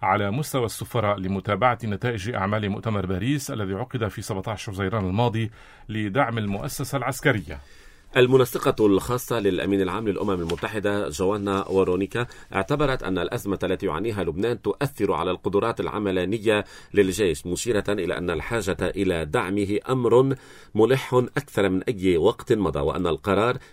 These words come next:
Speaker 2: ألفين وخمسمية وواحد وتسعين الذي تبناه مجلس الأمن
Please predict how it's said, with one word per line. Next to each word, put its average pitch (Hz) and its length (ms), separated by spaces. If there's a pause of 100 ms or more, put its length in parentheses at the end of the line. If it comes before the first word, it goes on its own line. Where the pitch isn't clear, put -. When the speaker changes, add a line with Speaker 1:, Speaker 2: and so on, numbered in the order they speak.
(100)
Speaker 2:
ألفين 107 280
وخمسمية 101 420
وواحد 85 160
وتسعين 90 380
الذي 85 260
تبناه 92 360
مجلس 87 400
الأمن 127 320